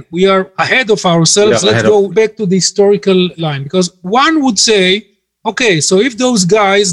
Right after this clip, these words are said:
Speaker 1: that arrived in the land of Israel in nineteen oh three, nineteen oh four, nineteen oh five, until nineteen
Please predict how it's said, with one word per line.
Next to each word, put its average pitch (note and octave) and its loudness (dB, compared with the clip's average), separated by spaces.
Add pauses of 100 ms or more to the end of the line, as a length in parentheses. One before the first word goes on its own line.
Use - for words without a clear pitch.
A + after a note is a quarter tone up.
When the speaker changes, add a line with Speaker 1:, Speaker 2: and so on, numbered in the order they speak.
Speaker 1:
that E3+ -4 (200)
arrived F#3+ 0 (120)
in F3 0 (120)
the E3 0
land G#3 -2
of - -6 (180)
Israel F#3 -2
in D3+ -2 (180)
nineteen F#3+ -2
oh F#3 0 (100)
three, G#3 -2 (520)
nineteen G#3 -2
oh G3 0 (120)
four, G#3 2 (180)
nineteen G3 -2
oh G3+ -2 (140)
five, G3 2 (260)
until A3+ 0 (100)
nineteen G#3 0